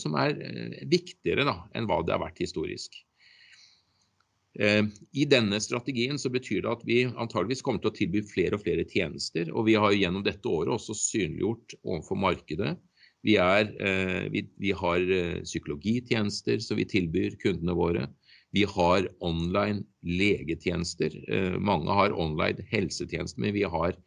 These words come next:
eh, på første linje så kan kundene våre komme i kontakt med leger via online, eh, tjeneste.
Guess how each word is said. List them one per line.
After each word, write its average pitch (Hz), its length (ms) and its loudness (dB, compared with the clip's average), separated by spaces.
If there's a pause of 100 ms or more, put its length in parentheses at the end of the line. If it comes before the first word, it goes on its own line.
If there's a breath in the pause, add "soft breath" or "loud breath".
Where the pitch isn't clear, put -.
(420 loud breath)
eh, 92 580 -2
på - 160 -6
første - 400 2
linje 85 380 0
så 123 100 -4
kan 98 160 0
kundene 85 320 2
våre 87 220 -2 (100)
komme 87 220 0
i - 80 -14
kontakt 85 420 -6
med 90 220 2
leger 92 480 0
via 85 320 0 (340)
online, 85 540 0 (100)
eh, 90 240 -4
tjeneste. 85 560 -2